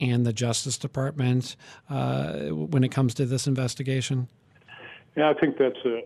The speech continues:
Speaker 2: it's a very disturbing trend, uh, for the president to, uh, turn the relationship between the presidency and the Justice Department into a sort of adversarial relationship based on, on political points of view.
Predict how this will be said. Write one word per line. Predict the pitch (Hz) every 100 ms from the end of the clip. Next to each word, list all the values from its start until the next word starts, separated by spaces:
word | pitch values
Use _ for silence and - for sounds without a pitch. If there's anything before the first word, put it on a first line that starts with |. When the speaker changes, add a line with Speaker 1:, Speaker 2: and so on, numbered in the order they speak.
| -
Speaker 2:
it's | 131 -
a | 117
very | 120 117 117
disturbing | 107 - - 131 120 117 110 107
trend, | - 123 117 117 110 101
uh, | - 127 117 -
for | 123
the | 110
president | - 123 107 113 110 - -
to, | 117 107 104 - - - - - _ -
uh, | 113 107 - - - _ _ -
turn | 147 135 123 113
the | 107 107 104
relationship | 113 117 123 - 110 117 -
between | - - 117
the | 110
presidency | - 139 123 120 107 - 110
and | 104
the | 101
Justice | - 123 123 127 -
Department | 120 - 117 113 110
into | 110 107 120
a | 107 -
sort | 120 107
of |
adversarial | 110 117 107 98 - 113 120 113
relationship | 104 104 110 107 117 107 123 -
based | 123 110 -
on, | 113 110 - _ - - -
on | 131 107
political | - 127 127 135 -
points | 113 123 113 104
of | 120 -
view. | 113 113 107